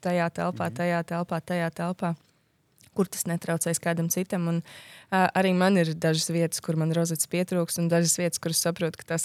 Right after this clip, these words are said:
Speaker 1: rozetes, nu, tur bija pilnīgi lieki.
Speaker 2: Mhm.
Speaker 1: Bet, ā, jā, tā galvenā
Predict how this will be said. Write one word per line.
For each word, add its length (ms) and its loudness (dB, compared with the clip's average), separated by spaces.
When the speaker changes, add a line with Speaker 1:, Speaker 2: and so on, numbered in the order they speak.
Speaker 1:
rozetes, 540 -2
nu, 240 0
tur 140 -4
bija 120 2
pilnīgi 420 2
lieki. 380 -2
Speaker 2:
Mhm. 240 -4
Speaker 1:
Bet, 600 -2
ā, 680 2
jā, 200 6
tā 160 4
galvenā 320 6